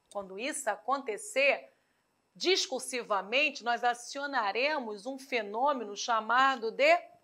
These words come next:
endófora. E você aprenderá que a endófora se classifica em dois momentos: endófora anafórica e endófora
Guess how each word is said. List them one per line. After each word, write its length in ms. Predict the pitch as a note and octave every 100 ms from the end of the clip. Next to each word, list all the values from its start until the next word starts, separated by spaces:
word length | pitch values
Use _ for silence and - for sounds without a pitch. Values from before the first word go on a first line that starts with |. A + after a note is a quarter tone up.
| _ -
endófora. 880 | A3+ F#3+ F#3 B3+ A#3+ - F#3+ - - _ _ _ _ _
E 60 | F3
você 260 | F#3+ - A#3+
aprenderá 580 | A#3 A3+ G3 G3+ B3
que 100 | A#3+
a 60 | A3
endófora 680 | G#3 B3 D4+ C#4 G3 - - _ _ _ _ _ _ _ _ _ _ _ _ _ _
se 140 | -
classifica 880 | - G#3+ G#3 G3+ - D4 - - F#3+ _ _ _ -
em 220 | G3+ G3
dois 300 | A3 D#4+ C#4+
momentos: 840 | D#4 C4 A3 F#3+ F#3 _ - - _ _ _ _ B3+
endófora 1000 | B3+ G3+ A#3 C#4+ A#3+ - G3 F#3+ F3+ - _
anafórica 960 | A3 G#3 F#3+ - C#4 F4 F4+ F#4+ G4 - _ _ _ _ _ _ _ _ _ _ _ _
e 100 | G#3
endófora 760 | G#3 G3+ G3 C#4+ D4+ D4 D4 C#4+